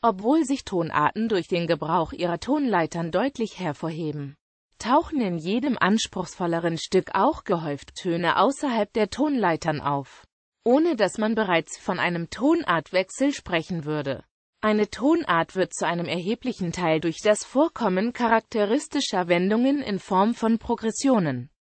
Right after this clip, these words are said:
Melodien und Kadenzen bestimmt, die gemeinsam auf ein tonales Zentrum hinweisen,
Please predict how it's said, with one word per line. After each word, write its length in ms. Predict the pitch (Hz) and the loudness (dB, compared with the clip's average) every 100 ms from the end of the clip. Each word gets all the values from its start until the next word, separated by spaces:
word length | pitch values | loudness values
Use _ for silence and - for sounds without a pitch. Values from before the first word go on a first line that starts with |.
| - | -4
Melodien 800 | 254 285 240 220 214 185 214 294 | 2 4 4 6 4 4 2 0
und 180 | 311 180 | -2 -6
Kadenzen 600 | - 180 175 175 - 180 | -2 0 0 -2 -6 -4
bestimmt, 380 | 175 - 202 190 - | -4 0 0 0 0
die 100 | 233 | 4
gemeinsam 580 | 233 262 269 220 160 160 | 4 4 2 2 2 2
auf 200 | 262 - | 0 0
ein 180 | 269 | -2
tonales 560 | 285 277 214 170 180 - | 0 2 2 2 0 -4
Zentrum 480 | - 170 151 170 170 | -8 -8 -6 -8 -4
hinweisen, 760 | 196 196 190 190 196 196 254 | -2 -2 0 0 0 2 0